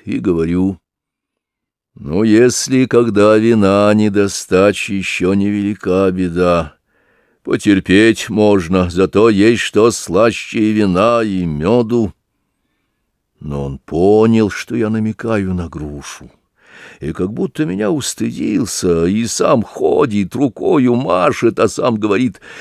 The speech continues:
«Конечно, конечно, разумеется, но только вот я теперь полгода живу здесь, и человека у себя чужого не видал».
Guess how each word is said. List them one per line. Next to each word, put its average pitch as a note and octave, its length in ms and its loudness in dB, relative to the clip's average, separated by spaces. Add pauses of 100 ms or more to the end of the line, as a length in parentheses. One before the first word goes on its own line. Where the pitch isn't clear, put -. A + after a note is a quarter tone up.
(160)
«Конечно, A2 920 2
конечно, B2 720 2
разумеется, A#2+ 920 2 (260)
но D#3+ 200 4
только G#2+ 680 2
вот A#2+ 360 2
я B2 220 4
теперь A#2+ 440 0
полгода B2+ 840 2
живу A#2 400 2
здесь, G#2 500 0
и A#2 160 0
человека A#2 680 2
у A#3 140 -2
себя E3+ 320 0
чужого B2 500 2
не G#2 140 2
видал». G2+ 440 0